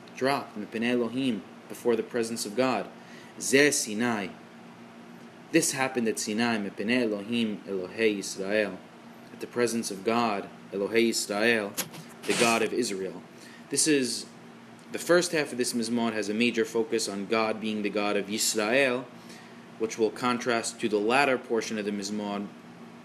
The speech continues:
where we look to the future, where God will be the God of all nations of the land. Geshem Nidavot Tanif Elohim, a multi-, a multitude of rain,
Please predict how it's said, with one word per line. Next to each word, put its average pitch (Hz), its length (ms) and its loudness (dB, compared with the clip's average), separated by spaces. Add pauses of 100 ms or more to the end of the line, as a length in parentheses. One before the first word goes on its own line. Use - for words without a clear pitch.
(280)
where 110 320 4
we 110 140 -2
look 120 240 0
to 117 80 -2
the 104 100 2
future, 123 640 2 (460)
where 110 120 2
God 117 300 4
will 107 120 2
be 110 260 0
the 104 140 -2
God 107 340 4
of 98 260 -2 (200)
all 147 200 6
nations 110 460 0
of 101 80 -2
the 98 80 -2
land. 90 320 -4 (540)
Geshem 165 460 6
Nidavot 117 580 2
Tanif 123 340 0
Elohim, 110 680 0 (720)
a 104 80 -2 (680)
multi-, 135 540 2 (160)
a 113 40 -2
multitude 135 580 2
of 101 160 2
rain, 131 540 2